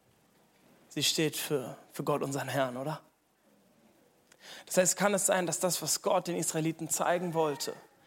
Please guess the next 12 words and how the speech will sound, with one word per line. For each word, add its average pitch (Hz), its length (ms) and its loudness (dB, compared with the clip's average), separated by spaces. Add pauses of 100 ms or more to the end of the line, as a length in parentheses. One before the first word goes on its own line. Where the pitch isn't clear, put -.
(460)
dass 151 240 2
wenn 190 180 4
die 165 80 4
Mauer 196 440 6
am 170 120 2
sechsten 180 400 2
Tag 175 240 2
gefallen 170 580 2
wäre, 156 460 -2 (800)
ihr 233 180 6
hättet 190 380 2
geglaubt, 156 800 2